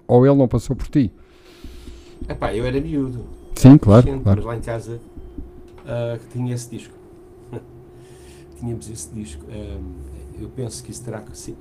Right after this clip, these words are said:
Speaker 2: penso não, foi de certeza. O, o meu tio, ah, portanto, irmão da minha mãe, nós,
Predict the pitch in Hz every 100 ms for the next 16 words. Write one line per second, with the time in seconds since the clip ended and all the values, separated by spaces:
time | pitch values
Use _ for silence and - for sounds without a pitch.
0 | - - 170 - 110 - 104 98 110 -
1 | 110 - - - - - - - - 120
2 | 135 143 131 110 101 90 - 107 107 98
3 | 92 90 - 117 113 107 104 104 104 107
4 | 127 87 - -